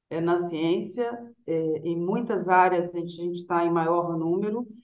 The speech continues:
mas é fundamental a gente também tá em postos estratégicos, né? É, que é uma questão não só da ciência, né? Quando a gente tá discutindo aí a questão de gênero, né?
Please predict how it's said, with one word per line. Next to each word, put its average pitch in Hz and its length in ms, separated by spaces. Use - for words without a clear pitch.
mas 196 240
é 202 200
fundamental 247 1300
a 190 200
gente 202 420
também 220 500
tá 226 280
em 240 120
postos 233 380
estratégicos, 175 920
né? 185 200
É, 165 760
que 240 120
é 247 60
uma 294 180
questão 269 360
não 302 160
só 269 160
da 240 120
ciência, 196 440
né? 202 100
Quando 202 200
a - 20
gente 190 200
tá 196 120
discutindo 185 580
aí 175 300
a 185 80
questão 190 280
de 175 100
gênero, 165 420
né? 190 160